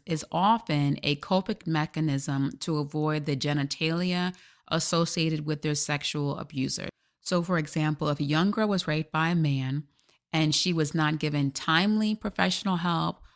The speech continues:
or appropriate or helpful intervention, then her way of coping when she gets older is to avoid any type of interaction with penises because that would be a trigger for her trauma. It's the same thing if you have P T S D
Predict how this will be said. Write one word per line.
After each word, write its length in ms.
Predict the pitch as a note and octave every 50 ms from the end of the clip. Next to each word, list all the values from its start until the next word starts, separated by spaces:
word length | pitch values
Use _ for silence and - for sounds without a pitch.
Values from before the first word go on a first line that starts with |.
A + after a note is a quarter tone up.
| _ _ _ _ -
or 300 | E3 E3 E3 D#3+ D#3 D3+
appropriate 800 | C3+ C#3 C#3+ - - - E3+ F3 F3 - F3 E3 D#3+ D#3 - - -
or 240 | D3 D3 C#3+ C#3+ C#3
helpful 1000 | C#3 C#3+ C#3 - - - G3+ A#3+ D#4 D#4+ - - - E3 C#3 C3+ C3+ C3+ C#3 - _ _ _ -
intervention, 880 | D3+ D3 C#3+ - D3 C3+ D3 C#3+ C3+ C3 - - C#3 C#3 C#3+ D#3+ F3+ F3+ _ _ _ _ _ _ _ _ _
then 340 | - C#3+ E3+ E3+ D#3+ D#3 D3+
her 300 | E3 D#3 - - G#3 G#3+
way 240 | G#3+ G3+ G3+ F#3+ F3+
of 100 | E3+ F3
coping 480 | - - F#3+ F#3 F3+ F#3 E3+ D#3+ D#3+ D3+
when 160 | D3+ D3 D3
she 160 | - - D3
gets 240 | D3 D3+ C#3+ C#3+ - -
older 540 | - - F3+ G3+ A3 G#3 E3 D#3+ C#3 C#3 - -
is 200 | - D#3 D3+ -
to 160 | - - -
avoid 600 | - D3 C#3 C3+ D#3+ D#3+ D#3+ D#3+ D#3 D#3 D3 - -
any 240 | - E3 F3+ F#3+ G3+
type 340 | F#3+ - - - E3+ D#3 -
of 100 | E3+ E3+
interaction 680 | - D3+ D3+ - - D#3 D3 C#3+ D3 C#3+ - - D3 D3
with 160 | C#3 C#3+ -
penises 600 | - - E3 D#3+ D#3 D3 - - D3 C#3 C3+ -
because 300 | - D3 - D#3 C#3+ B2+
that 240 | - D3+ C#3+ D3+ D3
would 120 | D3+ D3
be 160 | - D3+ C#3+ C#3+
a 80 | C#3+
trigger 440 | C#3 - - - D#3 D3+ C#3+ D3 D3
for 240 | C#3+ - D3 C#3+ C#3
her 180 | C#3+ C#3 C#3
trauma. 580 | C#3 - - - D#3+ D3+ D3 C#3 - - - - - _ _ _ - - _ _ _ _ _ -
It's 160 | F#3 F3+ -
the 60 | G3
same 300 | F#3 - F#3+ F#3 F#3 F#3
thing 180 | F#3 G3+ F3+ E3
if 140 | D#3 -
you 80 | - E3
have 240 | E3 D#3+ D3 C#3+ -
P 200 | - - F#3 F3
T 240 | F3+ - F3 D#3+ D3
S 200 | D3 C#3+ - -
D 400 | - D3+ C#3+ C#3 C#3 C#3 C#3+